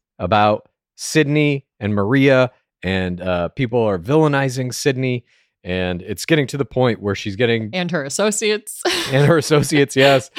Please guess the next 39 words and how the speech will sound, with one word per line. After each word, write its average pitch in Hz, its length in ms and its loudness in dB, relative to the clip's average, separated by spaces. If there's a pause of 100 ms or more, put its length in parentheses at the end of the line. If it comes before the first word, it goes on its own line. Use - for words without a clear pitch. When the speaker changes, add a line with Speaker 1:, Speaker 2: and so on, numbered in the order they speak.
(280)
Speaker 1:
And, 113 180 -2
and 104 200 -8
people 156 200 2
are 151 60 4
choosing 147 360 -2
sides 135 540 4
and, 101 280 -8
and 92 200 -10
coming 151 260 0
to 139 80 -8
defense 135 480 0
and 127 100 -2
all 127 120 2
of 120 60 -2
this. 123 200 -4
Ashley 131 280 0
Iaconetti 127 680 0 (340)
has 107 260 0
come 135 220 -2
out 123 280 2
and 110 100 -6
basically 117 380 -2
stated, 117 540 0 (340)
you 117 100 -2
know, 110 320 2 (180)
uh, 98 380 0 (200)
not 147 220 2
that 151 100 -4
she's 113 220 -2
on 156 300 2
Team 120 240 0
Sydney 107 300 0
necessarily, 107 440 2
but 104 140 -2
that 117 120 -4
she 135 160 -2
did 147 220 0
coach 214 300 2
her. 71 180 -4